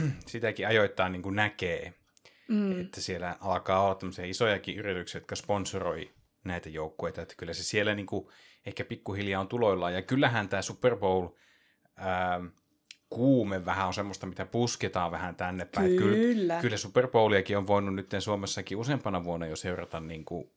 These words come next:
Speaker 1: livenä ilman, että tarvii välttämättä maksaa siitä niinku mitään. Et muistaakseni aika monta kertaa niinku nää, kenellä nyt onkaan ne esitysoikeudet, niin on avannut tavallaan sille, että sen pelin voi katsoa suorana yöllä.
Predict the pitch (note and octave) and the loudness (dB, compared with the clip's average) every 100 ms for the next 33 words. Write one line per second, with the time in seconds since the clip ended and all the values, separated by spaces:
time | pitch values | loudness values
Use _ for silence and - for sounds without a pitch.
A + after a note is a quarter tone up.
0 | - G2 F2+ E2+ D#2+ - _ _ _ _ | -6 -4 -4 -6 -6 -10 _ _ _ _
1 | _ - A2 F#2+ F#2 F2+ _ - F#2+ F#2 | _ -6 -4 -2 -2 -4 _ -2 -2 -2
2 | F2 F2 F2+ F2 F#2+ G#2 - G2 E2+ F2+ | -4 -4 -6 -2 0 0 0 -4 -4 -8
3 | E2 D#2+ D#2+ D#2+ D#2+ - D2 D#2+ - G2 | -8 -10 -10 -10 -12 -8 -10 -8 -6 -6
4 | F#2 E2+ - F#2+ A2 A#2+ G2+ G#2+ G#2 A#2 | -4 -6 -6 -2 -2 0 -2 -2 0 2
5 | B2 - F2+ F2 F2 F2+ F2+ F2 - _ | 2 2 -2 -2 -4 -6 -4 -4 -6 _
6 | - - - - G2 F2 F#2 G#2+ A#2 F#2 | -20 -20 -14 -6 -4 -2 -4 -2 2 2
7 | D#2+ G2+ F#2+ G2 G#2 F#2 F2+ F2+ E2+ F2 | 4 2 2 -2 -4 -6 -4 -4 -4 -4
8 | F2 F2 F2 F2 G#2+ G2+ G2 F2 D#2+ E2 | -6 -6 -8 2 6 6 6 2 -4 -6
9 | E2 E2 D#2 D#2 F2+ E2+ - G#2 F#2 F2+ | -6 -8 -10 -12 -12 -10 -4 -2 -2 -4
10 | E2+ E2+ E2+ E2 - E2+ - F#2+ F#2 F2+ | -4 -2 -2 -2 -4 -4 -4 -2 -2 -4
11 | E2 E2+ F2 E2 E2+ | -6 -10 -10 -10 -10